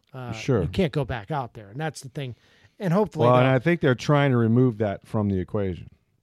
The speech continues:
Speaker 1: Right. Right.
Speaker 2: I, I think
Speaker 1: Well
Speaker 2: they're trying to,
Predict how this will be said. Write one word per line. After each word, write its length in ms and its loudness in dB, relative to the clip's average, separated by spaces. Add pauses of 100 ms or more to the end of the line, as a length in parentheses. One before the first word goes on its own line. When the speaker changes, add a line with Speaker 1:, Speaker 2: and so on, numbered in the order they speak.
(100)
Speaker 1:
Right. 320 -6 (400)
Right. 360 0
Speaker 2:
I, 80 -10
I 260 -6
think 80 -6
Speaker 1:
Well 160 2
Speaker 2:
they're 120 2
trying 380 2
to, 160 0